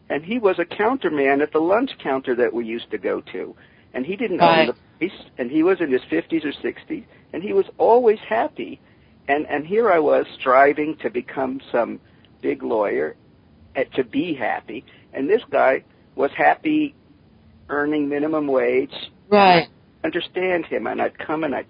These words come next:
Speaker 1: check him out all the time, and he was eye-opening.
Speaker 2: Yeah, yeah. Well, the, I just wanna, just so that, so again, now you're, you're, you're jumping, but I, I wanna go back again. You
Speaker 1: Go
Speaker 2: said
Speaker 1: ahead.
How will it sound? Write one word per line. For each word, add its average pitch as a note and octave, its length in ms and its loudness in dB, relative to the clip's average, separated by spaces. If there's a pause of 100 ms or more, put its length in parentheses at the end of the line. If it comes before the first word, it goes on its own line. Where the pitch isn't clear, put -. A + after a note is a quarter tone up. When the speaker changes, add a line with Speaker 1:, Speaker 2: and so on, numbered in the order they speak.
Speaker 1:
check D3+ 180 -6
him C#3 140 -6
out C#3 220 -2
all C3+ 180 -2
the C3+ 60 -10
time, B2 340 -4
and A#2+ 100 -10 (580)
he G#3 140 -6
was B3+ 140 -4 (1900)
eye-opening. G#2+ 800 0 (420)
Speaker 2:
Yeah, F3+ 280 8 (440)
yeah. F#3 320 6 (280)
Well, A#3+ 220 10
the, A#3+ 120 6 (140)
I A#3 100 8
just B3+ 220 2
wanna, C4+ 200 8 (140)
just A#3+ 200 4
so A#3 100 8
that, A3 220 6 (120)
so A3+ 140 6
again, G#3 420 6
now F3+ 380 4
you're, F3 200 2
you're, F3+ 320 2 (260)
you're F3+ 300 4
jumping, G3+ 400 6
but F3+ 220 6
I, D3+ 180 2
I F#3 140 8
wanna G#3 280 4
go F#3 220 6
back G#3+ 340 6
again. E3+ 400 0 (340)
You G#3 160 2
Speaker 1:
Go D#3+ 120 2
Speaker 2:
said B3 200 6
Speaker 1:
ahead. A3 120 -2